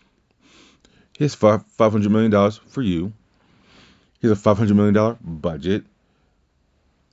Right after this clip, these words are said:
Help us kind of build this universe up. He's already building a universe in itself.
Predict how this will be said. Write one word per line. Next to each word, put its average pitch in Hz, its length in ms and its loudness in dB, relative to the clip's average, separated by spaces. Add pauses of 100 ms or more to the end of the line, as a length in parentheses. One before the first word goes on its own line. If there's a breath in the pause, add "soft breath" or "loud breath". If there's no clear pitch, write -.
(120)
Help 175 180 0
us 160 100 -8
kind 131 160 0
of 101 80 2
build 92 180 2
this 82 120 -10
universe 73 400 -10
up. - 120 -16
He's 151 160 0
already 185 340 2
building 143 380 0
a 113 40 0
universe 104 380 0
in 87 80 -6
itself. - 460 -12